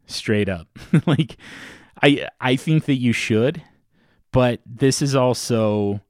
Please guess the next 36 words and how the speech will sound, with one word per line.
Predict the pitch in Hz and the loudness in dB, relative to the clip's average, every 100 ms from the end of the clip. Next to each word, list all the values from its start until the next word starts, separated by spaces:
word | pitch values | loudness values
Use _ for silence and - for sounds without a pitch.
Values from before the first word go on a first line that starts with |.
| - | -2
an | 117 | 0
island | 110 113 113 110 107 | 0 0 0 0 0
that | 110 110 | 0 -2
I | 98 | -2
live | 98 98 95 | -2 -6 -6
on. | 87 87 95 - | -8 -10 -14 -16
<laughs> | - - | -16 -10
So | 123 - 143 - 127 123 - - - - - | -6 -2 -2 -2 -4 -6 -8 -20 -20 -20 -14
for, | - 135 120 - 120 - | -2 0 0 -6 -10 -6
you | 139 120 | -2 0
know, | 110 | 2
most | 113 139 151 - | 2 2 2 0
leagues, | 127 127 120 98 - | -2 0 0 -2 -8
most | 120 117 120 | -2 -2 -2
people, | - 127 113 104 | -4 -6 -4 -6
so | - 120 | -2 -4
he, | - - 117 147 143 147 - | -4 -10 -4 2 2 2 -2
Daniel | 147 151 156 | 2 4 4
Jones | 143 143 135 - | 2 2 2 0
has | 135 120 | -2 -2
a | |
higher | 110 123 120 | 0 0 2
A | 113 | 0
D | 104 98 | -2 -4
P, | 143 143 101 - _ _ _ _ _ _ - | -2 -2 -4 -8 _ _ _ _ _ _ -6
uh, | 110 104 | -2 -2
by | 107 107 | -2 -2
a | |
few | 101 117 101 | -2 -4 -4
spots, | - 92 95 101 - - | -6 -8 -8 -10 -12 -10
three | 123 123 | -4 -4
spots | - - 98 95 - | -4 -4 -6 -6 -8
higher | - 113 107 110 | -4 -2 0 -2
than | 104 101 95 | -2 -4 -4
Chris | - 127 107 | -4 -4 -4
Olave. | 110 95 95 90 95 | -4 -6 -6 -8 -10